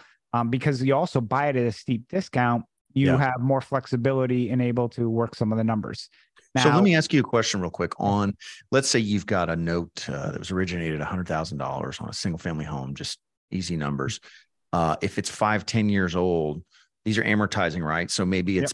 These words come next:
Speaker 1: Yep.
Speaker 2: paid down, maybe it's seventy-five K, just easy
Speaker 1: Yep.
Speaker 2: numbers. So
Speaker 1: Mm-hmm.
Speaker 2: <clears throat> if the, if the outstanding mortgage balance is seventy-five thousand, what is a substantial discount? Is it eighty percent? Is it half? Is it less?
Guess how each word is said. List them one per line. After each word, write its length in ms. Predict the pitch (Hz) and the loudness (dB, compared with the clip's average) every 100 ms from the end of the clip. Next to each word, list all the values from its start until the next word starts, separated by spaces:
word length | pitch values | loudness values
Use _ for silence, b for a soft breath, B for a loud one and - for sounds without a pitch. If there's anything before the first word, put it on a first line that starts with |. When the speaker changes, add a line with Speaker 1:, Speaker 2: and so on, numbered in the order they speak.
| - | -6
Speaker 1:
Yep. 80 | |
Speaker 2:
paid 140 | - 82 | -8 -4
down, 260 | 95 92 | -2 0
maybe 160 | 101 107 | 0 0
it's 100 | 104 | 0
seventy-five 520 | - 92 90 85 78 | 0 0 -2 -2 -4
K, 260 | - 67 71 | -6 -6 -6
just 260 | 143 - - | -8 -10 -8
easy 220 | 82 78 | -8 -4
Speaker 1:
Yep. 40 | 78 | -4
Speaker 2:
numbers. 460 | 78 76 73 - - b b - | -2 -4 -6 -8 -10 b b -4
So 420 | - 101 123 - _ _ _ | 2 4 4 0 _ _ _
Speaker 1:
Mm-hmm. 340 | 165 196 190 180 | 2 6 6 6
Speaker 2:
<clears throat> 0 | |
if 200 | 147 - | 2 2
the, 260 | 120 110 - | 0 0 -2
if 180 | 113 107 | -2 -2
the 260 | - 98 95 - | 0 0 0 -2
outstanding 640 | 113 - - 139 143 123 | -2 0 0 2 2 4
mortgage 260 | 107 101 87 | 2 2 0
balance 260 | 90 87 | -2 -2
is 40 | - | -4
seventy-five 460 | - 90 87 80 | -2 -2 0 -2
thousand, 440 | 78 78 73 78 - B B B | 0 -4 -2 -6 -8 B B B
what 220 | 123 180 | 4 6
is 140 | 156 139 | 6 4
a 60 | |
substantial 580 | 117 120 92 - 101 92 | 2 0 0 0 0 0
discount? 380 | 90 87 - 65 - | -2 -2 -4 -8 -2
Is 180 | 104 | -2
it 140 | 104 92 _ _ _ _ | -2 -4 _ _ _ _
eighty 220 | 90 107 | 0 0
percent? 400 | 120 139 147 147 | 0 0 2 2
Is 120 | - 82 | 0 -6
it 80 | |
half? 460 | - 104 101 113 - | -4 -2 0 0 0
Is 140 | 76 | -4
it 100 | - | -4
less? 400 | 90 104 113 - | -2 0 0 0